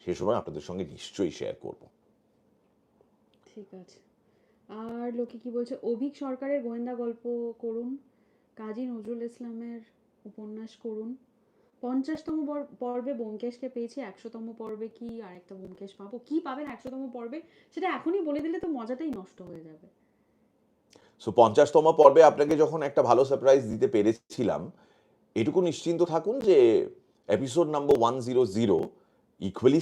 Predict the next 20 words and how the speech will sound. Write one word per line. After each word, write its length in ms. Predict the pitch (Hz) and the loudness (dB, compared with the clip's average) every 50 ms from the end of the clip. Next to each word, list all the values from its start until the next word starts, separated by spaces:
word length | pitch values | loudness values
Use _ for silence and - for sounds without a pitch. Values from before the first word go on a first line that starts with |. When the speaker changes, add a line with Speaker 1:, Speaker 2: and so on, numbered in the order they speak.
| - - | 2 2
Speaker 1:
special 300 | 143 131 - - 147 139 | 2 2 2 0 -4 0
হবে, 320 | 131 143 - 202 202 117 | 0 2 2 2 2 0
if 60 | - - 101 | -2 -2 -4
not 120 | 90 - - 98 101 | -6 -4 -2 4 6
more, 180 | 120 160 240 - - - _ _ _ _ _ _ _ | 6 6 6 4 -2 -12 _ _ _ _ _ _ _
এবং 420 | - - 113 120 143 160 175 180 - - _ _ _ _ _ - | -2 0 4 6 6 6 6 2 -4 -14 _ _ _ _ _ -10
আমাদের 240 | 113 110 123 135 | -6 -4 -4 -4
সবার 560 | - - - 85 85 98 - 143 175 185 160 127 | -4 -8 -4 0 4 8 10 12 12 12 10 6
জন্য 480 | 113 110 95 87 82 92 - 240 - _ _ _ _ _ _ _ _ _ _ - | 0 -2 -4 -4 -6 -8 -8 -10 -12 _ _ _ _ _ _ _ _ _ _ -4
বেশ 340 | - - 165 180 165 - - - - - - - - - _ _ _ _ _ _ _ _ _ - | 2 8 8 8 8 6 2 -6 -10 -12 -14 -18 -20 -20 _ _ _ _ _ _ _ _ _ -6
ইন্টারেস্টিং 640 | 113 135 135 - - 160 165 160 - - 160 147 120 | -4 -4 -4 -4 -2 -2 -2 -2 -2 -4 -6 -4 -4
একটা 200 | 113 - - 95 | -6 -8 -8 -8
প্রজেক্ট 480 | - 92 92 90 87 104 170 - - - _ _ _ _ - | 0 2 4 4 4 4 0 -2 -2 -10 _ _ _ _ -8
আমাদের 300 | - 85 98 101 120 120 | -6 -4 -2 -2 -2 -4
হান্ড্রেডথ 440 | - 90 87 87 90 110 123 120 - - | -4 -8 -8 -4 -2 -2 -2 -2 -2 -6
এপিসোডের 760 | 90 - - 90 - - - 98 98 92 85 117 139 208 - - - _ _ _ _ _ _ _ _ _ _ _ _ _ _ _ _ _ _ _ _ _ | -8 -6 -8 -12 -16 -6 -4 -4 -2 -2 -4 -4 -6 -6 -6 -8 -14 _ _ _ _ _ _ _ _ _ _ _ _ _ _ _ _ _ _ _ _ _
অন্তর্গত 400 | - 82 80 82 78 76 80 - | -14 -12 -8 -6 -4 -4 -4 -4
হবে। 260 | 90 - 90 - - - _ _ _ _ _ _ _ _ _ _ _ _ _ _ _ _ _ _ _ _ _ _ _ _ _ _ _ _ _ _ _ _ _ | -2 -4 -4 -4 -4 -10 _ _ _ _ _ _ _ _ _ _ _ _ _ _ _ _ _ _ _ _ _ _ _ _ _ _ _ _ _ _ _ _ _
Till 140 | 135 139 139 147 | 2 4 10 10
then, 120 | 175 202 | 10 10